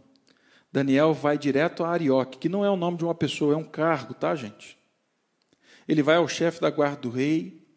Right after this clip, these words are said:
e a preocupação de Daniel é uma: "N-, não mate ninguém, não mate os sábios da Babilônia,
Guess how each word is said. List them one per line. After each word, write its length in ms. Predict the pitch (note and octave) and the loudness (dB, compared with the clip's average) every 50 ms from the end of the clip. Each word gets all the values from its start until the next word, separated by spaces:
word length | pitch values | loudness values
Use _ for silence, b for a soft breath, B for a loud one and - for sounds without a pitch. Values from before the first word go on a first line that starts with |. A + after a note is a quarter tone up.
| _ _ _ b b b b b | _ _ _ b b b b b
e 100 | b E3+ | b 0
a 60 | G3+ G3+ | 2 2
preocupação 680 | A3 A3+ A3+ - A3+ - - G3+ - - - A3 A#3+ | 2 0 0 0 -2 -2 -2 -2 -2 -2 -2 -2 -2
de 100 | G#3 G3 | 0 2
Daniel 520 | F#3 G#3 G3+ G3 F#3 F#3 G3 G#3 G#3 G#3 - | 2 2 4 4 4 2 2 2 0 0 0
é 80 | A3 | 2
uma: 580 | G3+ F#3+ G#3+ A#3+ B3 A3+ F#3 D#3 C3 A2+ G#2+ - - - _ _ _ _ _ _ _ _ _ _ _ _ _ b b b b b b b _ _ - | 2 4 4 2 2 4 2 2 2 0 -4 -8 -16 -20 _ _ _ _ _ _ _ _ _ _ _ _ _ b b b b b b b _ _ -20
"N-, 300 | A#3 A#3+ A3+ G#3+ A3+ A3 G#3+ | -8 -4 -2 -2 0 0 2
não 280 | G3 F#3+ A3 C#4 D#4 | 4 6 8 8 8
mate 400 | D4 A3 A3 C4 D4 - - - | 8 6 4 2 0 0 0 2
ninguém, 720 | B3+ A#3+ G#3+ E3+ D#3+ G#3 A#3+ C4 B3+ G#3+ D#3 B2 - - - _ _ _ B B B B B | 4 4 4 4 6 8 8 8 8 6 4 -2 -10 -18 -20 _ _ _ B B B B B
não 240 | F#3 G#3+ C#4 D4+ B3 | 6 8 8 8 8
mate 340 | G#3+ G#3+ A#3+ B3+ B3 - | 6 4 2 2 2 0
os 180 | A#3+ F#3+ - - | 0 0 0 -2
sábios 320 | - A#3 A#3+ B3 G3+ F#3+ | 0 0 0 0 0 0
da 120 | F3 G#3 G3+ | 2 2 2
Babilônia, 760 | F#3 G3 F#3+ F#3 F#3 F#3 G3 G#3 G#3 G3 D#3+ C3 A#2 A#2+ | 4 2 0 0 0 0 2 2 2 2 2 0 -2 -4